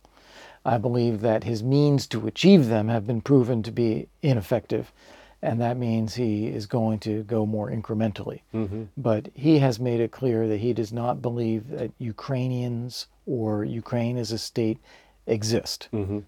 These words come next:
Speaker 1: that they are a, a fiction. They're
Speaker 2: Right.
Speaker 1: actually all Russians, and Russia has an entitlement to take Ukraine and Belarus
Speaker 2: Mm-hmm.
Speaker 1: and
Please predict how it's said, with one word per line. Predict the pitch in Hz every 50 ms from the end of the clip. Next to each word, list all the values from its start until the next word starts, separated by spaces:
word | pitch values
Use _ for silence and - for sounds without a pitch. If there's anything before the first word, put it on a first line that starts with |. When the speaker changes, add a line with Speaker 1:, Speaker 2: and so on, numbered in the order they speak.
| _ _
Speaker 1:
that | - 160 135 101
they | 110 120 113 113
are | 113 113 107
a, | 107 107 117 - - 107
a | 90
fiction. | - - - - - - - 101 87 107 123 - _ - - - - - _ -
They're | 139 117 110
Speaker 2:
Right. | 107 107
Speaker 1:
actually | 139 139 139 - - 147 147 131 123
all | 117 107 101 104 101
Russians, | 101 98 92 92 - - 95 123 131 - - - _ _ - - - - - -
and | - 135 110 110
Russia | 117 120 113 - 131
has | 110 104 123 123 113 107 110 147 - -
an | 117 123 123
entitlement | - - - 180 190 156 123 107 92 - - - - - _ _ _ _ -
to | - 123
take | - - 123 107 - -
Ukraine | - - - - - - - - - _ _ _ _ _ _ - - _
and | - 123 127 120 107
Belarus | 110 101 90 - - - - - - - 107 104
Speaker 2:
Mm-hmm. | 101 - 110 107 107
Speaker 1:
and | - 135 131 127 127 120 110